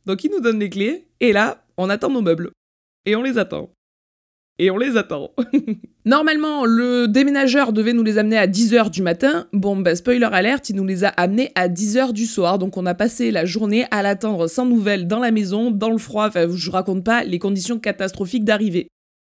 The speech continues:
Et ce n'est pas tout. On reçoit donc les meubles à vingt-deux heures, on les amène tous rapidement dans la maison, mais on avait très, très, très, très, très peu de meubles puisqu'on passait d'un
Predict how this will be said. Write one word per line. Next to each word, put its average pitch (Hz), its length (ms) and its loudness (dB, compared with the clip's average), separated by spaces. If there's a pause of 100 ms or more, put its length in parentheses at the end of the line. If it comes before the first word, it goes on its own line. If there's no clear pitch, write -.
(120)
Et 311 100 6 (140)
ce - 180 -2
n'est 214 340 2 (120)
pas 151 140 0
tout. 480 500 2 (180)
On 381 260 2
reçoit 285 440 2
donc 220 240 2
les 220 120 2
meubles 214 260 2
à 151 60 2
vingt-deux 165 380 2
heures, 285 180 0
on 214 120 -2
les 190 280 0
amène 190 280 -2
tous 247 200 -2
rapidement 202 440 -2
dans 185 100 -2
la 170 80 0
maison, 190 240 -2
mais 175 100 -4
on 156 60 -4
avait 147 160 0
très, 240 220 -2
très, 233 160 0
très, 233 180 -2
très, 226 220 -4
très 226 160 0
peu 202 180 0
de 190 100 0
meubles 202 300 0
puisqu'on 185 300 -6
passait 190 500 -2
d'un 180 320 -4